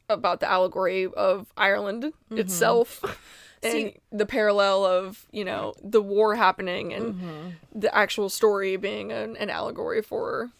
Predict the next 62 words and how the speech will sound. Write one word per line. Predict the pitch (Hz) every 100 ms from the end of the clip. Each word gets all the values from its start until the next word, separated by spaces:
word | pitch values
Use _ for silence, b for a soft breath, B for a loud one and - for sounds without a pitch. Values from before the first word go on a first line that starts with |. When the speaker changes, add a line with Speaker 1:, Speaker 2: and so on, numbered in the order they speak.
| _ 220
Speaker 2:
Mm-hmm. | 214 190 160 185
Speaker 1:
the | 220 208 220
Civil | - 214 202
War | 214 - -
in | - 240
Ireland. | - - - - 240 247
Speaker 2:
I, | 285
Speaker 1:
So | 277 302
Speaker 2:
I | 277
need | 370 440
to | -
learn | 285 196 175 180
more | 175 151 151
about | 151 151 151 156 156
the | 226
Civil | 262 247 262
War | 254 254 254
in | 233
Ireland | 240 240 247 240
'cause | 214 -
I | 220 269
only | 359 349 330
really | 233 185 185 190 190
know | 185 170 143 160 170
about | 170 170 170
it | 165 - _
from | 196 180
the | 165
Troubles | - 190 175 180 180 170 - - - _ _ _ -
on. | 160 151 160 214 277
I | 311
don't |
Speaker 1:
Yeah. | 233 269
Speaker 2:
know | 277
about | 269
it | 202
bef-, | 180 - -
pre-Troubles, | - 190 175 - 151 143 151
like, | 151 147 -
which | 190 -
obviously | 196 185 175
there |
was | 165
a | 170
lot | 139
going | 160 156
on | 135 165
pre-Troubles. | 156 160 135 151 113 135 165 -
Like, | 160
there | - 156
wouldn't | 160 165
be | 185
Troubles | 233 185
if | 160
there | 120
wasn't | - -
stuff | -
before | - - -
the | 539
<laughs> | 508
Troubles. | 254 175 247 240 -
Like, | - 494 427